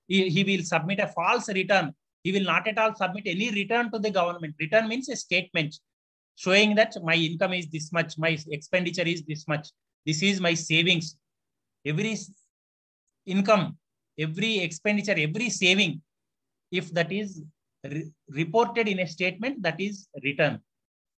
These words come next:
Okay. So he will not submit any return to the government. Okay. See, actually, so that is why direct tax is a tax on honesty. I am honest. I exactly tell that my income is this much.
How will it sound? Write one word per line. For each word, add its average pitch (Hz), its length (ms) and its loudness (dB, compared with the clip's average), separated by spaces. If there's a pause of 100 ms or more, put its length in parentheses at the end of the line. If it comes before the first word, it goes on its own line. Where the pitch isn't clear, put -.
(260)
Okay. - 280 -8 (340)
So 170 180 0
he 160 180 2
will 190 160 0
not 170 240 -6
submit 156 380 -6
any 147 240 -4
return 160 380 -2
to 156 60 -6
the 147 100 -2
government. 120 300 -8 (1600)
Okay. 214 240 -6 (360)
See, 151 180 0
actually, 165 560 -2
so - 140 -4
that 127 180 0
is 175 160 2
why 175 240 2
direct 147 400 2 (100)
tax 170 300 0
is 156 140 -2
a 151 120 -2
tax 151 320 -2
on 170 240 -4
honesty. 165 480 0 (460)
I 143 100 4
am 185 180 4
honest. 160 500 2 (100)
I 170 40 0
exactly 185 760 -2
tell 165 180 -2
that 190 180 -2 (400)
my 151 120 2
income 165 360 2
is 175 160 -2
this 151 220 -6
much. 151 220 0